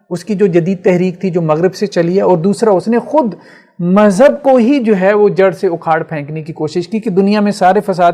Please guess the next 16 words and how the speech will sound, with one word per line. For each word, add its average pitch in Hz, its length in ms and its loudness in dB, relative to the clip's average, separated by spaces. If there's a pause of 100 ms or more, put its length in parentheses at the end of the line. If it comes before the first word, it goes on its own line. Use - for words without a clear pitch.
کی 196 80 -8
جڑ 170 220 0
کیا 160 180 -2
ہے۔ 151 40 -12 (340)
انہوں 294 220 2
نے 196 100 0
اس 165 120 -4
طرح 180 160 0
سے 170 120 -2
دکھانے 147 340 -4
کی 147 100 -6
کوشش 135 340 -6
کی 160 120 -4 (260)
وہ 262 120 2
مذہب 131 340 -2
ہے، - 300 -16